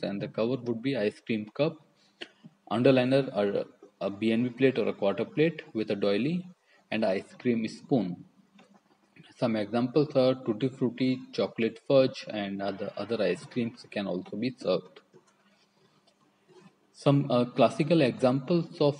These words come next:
uh, entremet course are crêpe Suzette, which is a pancake, uh, in a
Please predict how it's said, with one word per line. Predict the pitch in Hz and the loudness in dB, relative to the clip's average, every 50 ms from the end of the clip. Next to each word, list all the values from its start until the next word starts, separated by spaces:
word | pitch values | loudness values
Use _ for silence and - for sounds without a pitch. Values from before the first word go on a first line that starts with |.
| - - | -2 2
uh, | 139 135 135 - | 2 2 2 2
entremet | - 117 117 117 - - 143 139 143 143 143 139 - | -2 -4 -4 -4 -2 0 2 2 2 0 -2 -4 -2
course | - 120 117 123 120 - - | 0 2 2 2 -2 -2 -2
are | 117 113 120 120 - _ _ _ - | -2 -2 -2 -4 -6 _ _ _ 0
crêpe | 123 117 113 113 - | 2 2 2 2 -2
Suzette, | - - 120 110 120 151 170 - - | -6 -6 -2 2 2 2 2 0 -4
which | 117 110 107 - | -6 -6 -4 -2
is | 117 110 | -2 -2
a | 113 | -2
pancake, | 110 - - 117 113 120 131 127 - 156 156 156 156 156 - | -4 -2 -2 -2 -2 -2 -4 -2 -2 0 0 0 -2 -2 -2
uh, | 120 113 110 110 107 - - | 0 0 2 0 -2 -4 -6
in | - 117 110 | -6 -4 -2
a | 110 110 107 107 - | -2 -2 -2 -4 -8